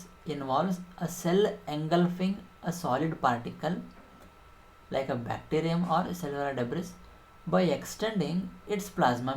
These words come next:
membrane? ಇದೆಲ್ಲ ಕನ್ಫ್ಯೂಸ್ ಮಾಡೋ ಸಲುವಾಗಿ ಇಷ್ಟು ನೆನಪಿಟ್ಬೇಕು. ಎಂಗಲ್ಫಿಂಗ್ ಅಂದರೆ ನುಂಗೋದು. ಸೆಲ್ ಒಳಗಿರ್ತಕ್ಕಂಥ ವೇಸ್ಟ್ ಪ್ರಾಡಕ್ಟ್ಸನ್ನು ನುಂಗ್ತಕ್ಕಂಥ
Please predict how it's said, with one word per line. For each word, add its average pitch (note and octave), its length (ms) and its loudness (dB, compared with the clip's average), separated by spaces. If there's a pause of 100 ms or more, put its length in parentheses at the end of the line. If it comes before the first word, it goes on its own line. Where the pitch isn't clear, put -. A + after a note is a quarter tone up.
membrane? A2+ 360 -6 (580)
ಇದೆಲ್ಲ C#3+ 300 -2 (120)
ಕನ್ಫ್ಯೂಸ್ C3 340 -4
ಮಾಡೋ A#2 240 0
ಸಲುವಾಗಿ A#2 380 -8 (920)
ಇಷ್ಟು F3+ 220 -2
ನೆನಪಿಟ್ಬೇಕು. E3 500 2 (200)
ಎಂಗಲ್ಫಿಂಗ್ F#3 460 4
ಅಂದರೆ D#3 160 2
ನುಂಗೋದು. D#3 540 2 (3250)
ಸೆಲ್ F3 200 6
ಒಳಗಿರ್ತಕ್ಕಂಥ F3 760 4 (400)
ವೇಸ್ಟ್ E3 420 2
ಪ್ರಾಡಕ್ಟ್ಸನ್ನು E3 540 -2 (640)
ನುಂಗ್ತಕ್ಕಂಥ F3+ 720 2